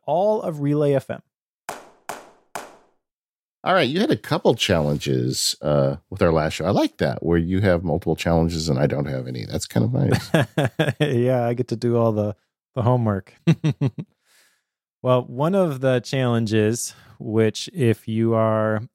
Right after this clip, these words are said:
Speaker 1: a member of the Focus podcast, uh, and you get the Deep Focus episodes, you're already aware of this, but I read a fiction book thanks to, uh, to you and Joe Bulig hounding me over lo these many years.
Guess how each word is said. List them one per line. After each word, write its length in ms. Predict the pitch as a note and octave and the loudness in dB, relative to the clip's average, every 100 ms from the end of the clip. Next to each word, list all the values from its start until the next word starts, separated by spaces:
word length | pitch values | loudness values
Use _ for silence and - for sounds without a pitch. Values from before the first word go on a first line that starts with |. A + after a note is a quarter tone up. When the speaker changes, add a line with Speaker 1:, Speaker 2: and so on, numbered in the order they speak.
| _ | _
Speaker 1:
a 220 | A2+ G2+ | 0 0
member 640 | G2 A#2 C3 C3+ A#2 A2 B2+ - _ _ | 0 -2 0 0 0 0 -4 -12 _ _
of 380 | B2 A#2+ G2 - _ | 0 0 0 -10 _
the 160 | A2+ G#2+ | 0 2
Focus 360 | - A2+ A2 | 2 0 -2
podcast, 640 | - G#2 G2+ G#2 G2+ - - - | 0 0 0 0 0 -2 -12 -4
uh, 140 | G#2+ | 0
and 180 | G2 A2 | 0 0
you 80 | G2+ | 0
get 140 | G2+ | 0
the 80 | - | 0
Deep 180 | G#2+ - | -2 0
Focus 320 | G#2+ G#2+ - | -2 -2 -2
episodes, 640 | A2+ - A2+ G#2 G2+ - - _ _ _ - | -4 -2 0 0 0 -6 -18 _ _ _ -6
you're 140 | A#2 | -2
already 300 | A2+ A2 G#2+ | 0 0 0
aware 240 | G#2 A#2 | 0 2
of 100 | A2+ | 2
this, 400 | G2+ G#2+ G#2 - - | 2 -2 -2 -8 -4
but 280 | - G2+ G2+ _ _ | 0 2 0 _ _
I 300 | A2 G#2+ A2 | 0 2 0
read 280 | G#2+ G#2+ G#2+ | 0 -2 -2
a 20 | |
fiction 460 | - C#3 - G#2+ | -2 -4 0 0
book 320 | F#2+ G2+ - - _ _ _ _ - | 2 0 -2 -16 _ _ _ _ 2
thanks 320 | A#2 G#2+ - | 2 2 -4
to, 340 | - A2 G#2 | -2 0 2
uh, 260 | G#2 G2+ G2+ - | 2 0 0 -4
to 80 | A2 | -2
you 220 | A2 A2 | 2 2
and 100 | G#2 | 0
Joe 180 | G#2+ G#2+ | 0 0
Bulig 360 | G#2+ G#2+ G#2 | 0 0 -2
hounding 400 | - G#2+ G#2 G#2 | -2 0 0 2
me 220 | G#2+ G#2 G#2 - - | 2 2 -2 -8 -6
over 220 | A2 G#2 | -2 0
lo 160 | G#2 | 2
these 220 | G#2 G#2 G2+ | 2 2 0
many 240 | G#2+ G#2 | 0 0
years. 480 | G#2 G2+ G2+ - | 2 2 0 -4